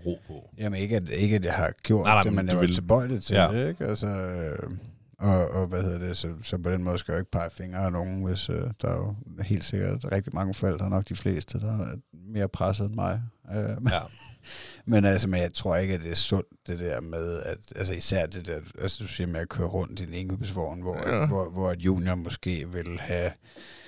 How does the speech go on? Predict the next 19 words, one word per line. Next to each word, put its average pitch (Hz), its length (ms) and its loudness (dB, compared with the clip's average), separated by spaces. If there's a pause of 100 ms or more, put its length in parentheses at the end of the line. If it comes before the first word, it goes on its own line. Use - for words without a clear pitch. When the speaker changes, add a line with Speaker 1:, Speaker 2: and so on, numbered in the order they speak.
(420)
Speaker 2:
det 85 80 -2
ved 80 80 0
jeg 67 80 0
ikke, 90 140 0
en 95 120 0
eller 87 140 0
anden 92 260 -2
form - 380 -4
for - 120 -2
gavn - 480 -2
af 90 140 0
at 92 80 -2
se, 90 220 -2
hvad 92 120 -2
der 95 100 0
sker 90 340 -4
rundt 92 260 0
omkring 95 440 -2
i, 95 200 4